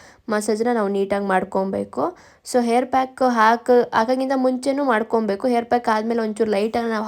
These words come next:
ಅಪ್ಲೈ ಮಾಡ್ತಾ ಮಾಡ್ತಾನೆ ಮಾಡ್ಕೊಳ್ತಾ ಬರಬೇಕು. So, ಆಮೇಲೆ ಫುಲ್ಲು ಅಪ್ಲೈ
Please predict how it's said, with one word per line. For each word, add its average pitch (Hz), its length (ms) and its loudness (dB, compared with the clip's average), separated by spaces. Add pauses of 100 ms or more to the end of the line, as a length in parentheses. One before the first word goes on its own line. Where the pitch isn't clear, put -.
ಅಪ್ಲೈ 233 300 -4
ಮಾಡ್ತಾ 220 300 -4
ಮಾಡ್ತಾನೆ 214 360 -4 (120)
ಮಾಡ್ಕೊಳ್ತಾ 208 460 -2 (100)
ಬರಬೇಕು. 196 400 -2 (480)
So, - 140 2
ಆಮೇಲೆ 233 260 0
ಫುಲ್ಲು 254 300 4
ಅಪ್ಲೈ 220 220 -4